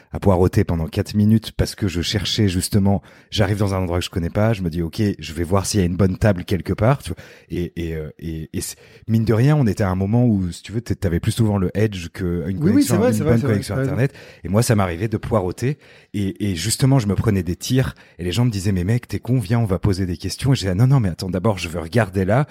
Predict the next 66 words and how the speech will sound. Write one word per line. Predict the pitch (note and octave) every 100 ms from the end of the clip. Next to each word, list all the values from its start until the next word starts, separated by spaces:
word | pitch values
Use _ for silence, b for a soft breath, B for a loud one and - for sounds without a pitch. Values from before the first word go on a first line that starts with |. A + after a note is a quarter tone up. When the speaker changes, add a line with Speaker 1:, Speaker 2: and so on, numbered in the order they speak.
| B
Speaker 1:
Parce | - -
que |
forcément, | F#2 - A2 A2
tu | -
vas | D#2
pas | E2+
te |
balader | E2 F2+ G2
avec | F#2+ -
ton | F2+
guide | F2 F2+
Speaker 2:
Ouais, | D#3
Speaker 1:
papier. | F#3 D#3+ B2+
Speaker 2:
ouais. | D3 B B -
Speaker 1:
Ou, | G2+ F2+
et | G2+
ce | -
qui | C3
me | A2+
permettait | C3+ A#2 A2 C3+
d'éviter | A#2+ F#2+ G2+ C#3
d'avoir | B2 F#2
à | F2
aller | F2
le |
chercher | - F2 A2+
dans | G2
les, | F2 D2 C#2+
dans | E2+
les | E2+
tabacs | - F2+ F#2
presse, | - G#2 - G2+
euh, | D2+ E2 D#2+
quand |
Speaker 2:
Ouais, | D#3 F3+
Speaker 1:
je |
Speaker 2:
ouais. | E3+
Speaker 1:
ne |
l'avais | F#2+ F#2
pas | F#2+
avec | F#2 G2
moi. |
Enfin, | F#2 E2+
bref. | E2+ - B B B
Tu | A#2+
vois, |
ça, | - F2 - B
ça | -
donnait | A2 A#2+ B2+
lieu | B2
à | C3+
des, | G#2+ F#2
à | G2
des | G2+
situations | - - A#2 B2+
assez | A2+ G2 F#2+
loufoques | F#2+ C#3 C3
où | A2+
t'attendais | G2+ G2 G#2+
pendant | G#2+ G2
cinq | E2 G2
minutes | G2+ A#2+
pour | -
savoir | - G2 G#2
si, | - -
euh, | G2